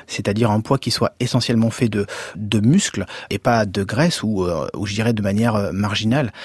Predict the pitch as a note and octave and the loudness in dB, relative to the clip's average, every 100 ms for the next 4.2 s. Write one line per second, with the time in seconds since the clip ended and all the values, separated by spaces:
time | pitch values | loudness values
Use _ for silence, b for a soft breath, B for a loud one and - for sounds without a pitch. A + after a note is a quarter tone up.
0 | B - C3 B2 A#2+ B2 D#3 C3 A#2 A#2 | B -4 2 6 6 4 4 6 4 2
1 | A#2 G#2+ B - A2 A#2+ - - C3 A#2 | 0 0 B -10 -4 -4 0 2 4 4
2 | A#2+ B2 B2+ A#2 G#2+ A2+ G#2+ A#2 A2+ C3 | 6 4 4 2 0 0 0 0 2 2
3 | A#2+ A2 - G#2+ A2+ B2+ C3+ F3+ - A2+ | 2 0 -2 -2 0 2 2 2 -2 -2
4 | B2 A2+ | 0 0